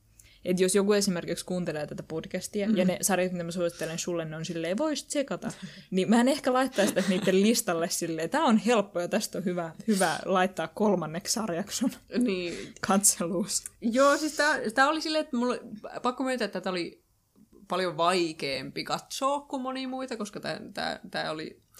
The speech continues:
Speaker 2: tai no, en mä tiedä, en mä sanoisi vaikea, mut silleen tää oli työläämpi, koska tässä piti keskittyä niin paljon.
Speaker 1: Mm.
Speaker 2: Ähm, mut niinku, ja sit oli hetki, jolloin mä olin silleen, "Mitä?"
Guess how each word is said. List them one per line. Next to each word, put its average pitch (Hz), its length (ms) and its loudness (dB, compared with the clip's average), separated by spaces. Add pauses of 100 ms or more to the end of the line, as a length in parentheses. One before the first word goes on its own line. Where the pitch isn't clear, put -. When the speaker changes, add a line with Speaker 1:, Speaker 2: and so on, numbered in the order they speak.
(140)
Speaker 2:
tai 185 120 0
no, 196 120 2 (140)
en 202 100 2
mä 220 60 4
tiedä, 233 240 0
en 226 80 0
mä 247 60 2
sanoisi 247 360 -4
vaikea, 240 460 0
mut 170 200 -8
silleen 170 220 -4
tää 165 80 -2
oli 165 180 -4
työläämpi, 226 640 0 (280)
koska - 240 -6
tässä 165 220 -8
piti 165 160 -4
keskittyä 247 520 -4
niin 285 160 -2
paljon. 311 440 0 (340)
Speaker 1:
Mm. 180 120 -4
Speaker 2:
Ähm, 160 460 0 (640)
mut 190 280 -2 (360)
niinku, 165 520 -4
ja 160 180 -4 (100)
sit 202 160 -2
oli 208 220 2
hetki, 190 300 -4
jolloin 71 200 -6
mä 67 60 -8
olin 196 100 -8
silleen, - 240 -8
"Mitä?" 233 400 -2